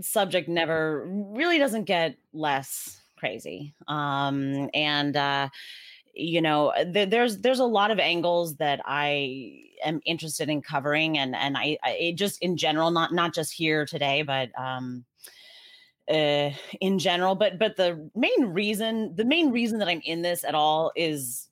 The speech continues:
to protect women's sex-based rights. So that, that's really the main thing that I'm about. I mean, there's a, there's a lot to critique about, um, this, uh, <laughs> as Jennifer said, as, as this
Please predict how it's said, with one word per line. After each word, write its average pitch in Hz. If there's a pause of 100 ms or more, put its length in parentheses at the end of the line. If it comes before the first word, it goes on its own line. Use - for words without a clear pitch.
(360)
to 208
protect 165
women's 139
sex-based -
rights. - (320)
So 151
that, 196
that's 226
really 170 (160)
the 170
main 170
thing 151
that 143
I'm 139
about. 123
I 147
mean, 151
there's 147
a, 170 (320)
there's 202
a 202
lot 170
to 180
critique 156 (100)
about, 143
um, 135 (800)
this, 160 (260)
uh, 143
<laughs> -
as 160
Jennifer 165
said, 147
as, 143
as 151
this 147